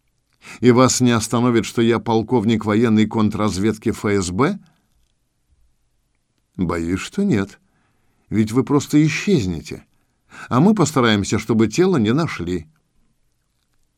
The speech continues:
А если я соглашусь работать на вас? Дубневич пристально глянул в глаза Федотова. Было видно, что он колеблется, что-то решает в уме.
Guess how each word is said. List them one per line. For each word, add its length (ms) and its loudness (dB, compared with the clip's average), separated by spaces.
А 120 -4
если 320 2
я 60 2
соглашусь 640 -2
работать 640 -6
на 180 0
вас? 420 -4
Дубневич 640 0
пристально 720 -2
глянул 480 0
в 100 -8
глаза 360 -2
Федотова. 600 -8
Было 200 2
видно, 360 2
что 180 -6
он 160 -2
колеблется, 720 -2
что-то 380 -6
решает 640 -4
в 200 -6
уме. 300 -4